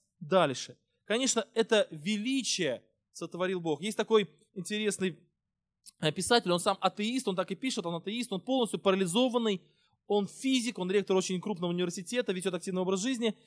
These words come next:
Его зовут Стивен Хо-, Стивен Хокинг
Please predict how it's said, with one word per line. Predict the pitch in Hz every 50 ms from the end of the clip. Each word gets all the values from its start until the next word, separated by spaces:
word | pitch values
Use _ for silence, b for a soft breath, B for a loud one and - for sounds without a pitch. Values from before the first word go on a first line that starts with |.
| b b b
Его | - 170 180 196 185
зовут | 170 190 190 190 180 - _ _ _ _ _ _ _ _ _ _ _ _ _ _ _ _ _ _ _ _ _ _ _ _ _ _ _ _ _ _
Стивен | - - - 233 233 208 202 175
Хо-, | - - 202
Стивен | 185 - 240 233 202 185
Хокинг | - - 254 285 - - 277 285 262 214